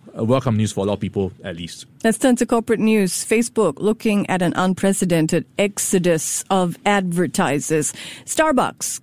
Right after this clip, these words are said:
Speaker 2: Coca-Cola, Unilever. These are just a few of the big names that say that they are halting their social media buys. The companies have come under pressure to boycott Facebook until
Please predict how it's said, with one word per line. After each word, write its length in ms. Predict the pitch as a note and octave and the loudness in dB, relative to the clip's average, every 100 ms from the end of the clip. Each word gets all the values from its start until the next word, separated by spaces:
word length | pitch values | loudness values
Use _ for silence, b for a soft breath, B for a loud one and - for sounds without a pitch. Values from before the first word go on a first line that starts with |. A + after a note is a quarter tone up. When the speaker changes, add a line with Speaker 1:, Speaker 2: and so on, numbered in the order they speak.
| - | -8
Speaker 2:
Coca-Cola, 720 | - E4+ D#4+ - F#4 C#4+ A#2+ - | 0 0 0 0 2 2 2 2
Unilever. 760 | C4 G4+ F#4 C4+ A3+ F3+ - - B B | 2 4 4 4 4 2 0 -6 B B
These 240 | D4+ G#4 B4 | 2 4 2
are 80 | |
just 280 | - F#4 - | 2 0 0
a 40 | C#4 | 0
few 180 | D4+ | 0
of 100 | D4 | 2
the 80 | A3+ | 2
big 280 | G3+ C4 B3 | 2 2 2
names 500 | A#3 F#3+ F3+ F#3+ F#3 | 2 2 2 0 2
that 160 | G3 E3+ | 0 0
say 220 | A#3 A3+ | 0 2
that 240 | G3+ F#3+ | 2 2
they 140 | G#3+ B3 | 0 2
are 200 | G#3+ G#3 | 0 -2
halting 640 | - B3 A#3+ - G#3 F3+ B B | -2 -2 0 0 2 0 B B
their 140 | G#3 | 0
social 420 | G3+ A#3 G#3+ G#3+ | 2 2 2 2
media 400 | F#3+ G#3 A3+ G3 | 4 4 4 2
buys. 720 | E3 G3 G#3 F#3+ D3+ E3 E3 - B B | 0 -2 0 0 0 0 -2 -6 B B
The 80 | G3 | -2
companies 420 | A3+ G#3 G#3 F#3+ | 0 2 2 2
have 140 | F#3+ - | 0 -2
come 220 | A3+ G#3+ | 0 2
under 140 | F#3 | 0
pressure 360 | E3+ D4 B3+ G3+ | 0 0 2 2
to 100 | G3+ | 0
boycott 600 | F3+ A#3 C4+ - A3+ - | 0 0 0 0 -2 -2
Facebook 680 | - G#3+ G3 - G3 A3 - G#3 | -2 0 0 0 0 0 0 0
until 580 | G3 - - F4 D#3+ | 0 0 0 2 2